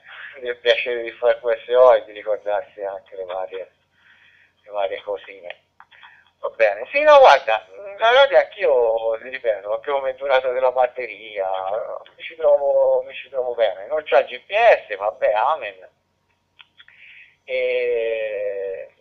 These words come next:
però guarda, l'unico difetto che riscontro è soprattutto un V H F, io prima ero abituato a girare in macchina con l'antennina magnetica sul tetto,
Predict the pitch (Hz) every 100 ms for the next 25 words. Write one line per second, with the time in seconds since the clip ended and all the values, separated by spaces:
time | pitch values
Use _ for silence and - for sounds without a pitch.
0 | _ _ 151 180 196 135 135 113 101 101
1 | 139 147 143 139 139 143 143 139 110 123
2 | 123 123 123 - 135 147 - 113 120 113
3 | - 104 107 - 127 120 110 117 123 -
4 | 131 117 127 - 104 - _ _ _ 120
5 | 123 113 98 101 110 113 113 117 107 110
6 | 110 113 113 113 123 123 - 110 98 104
7 | 98 101 - 107 110 110 107 104 101 101
8 | 107 113 110 107 120 123 143 135 127 156
9 | - - 101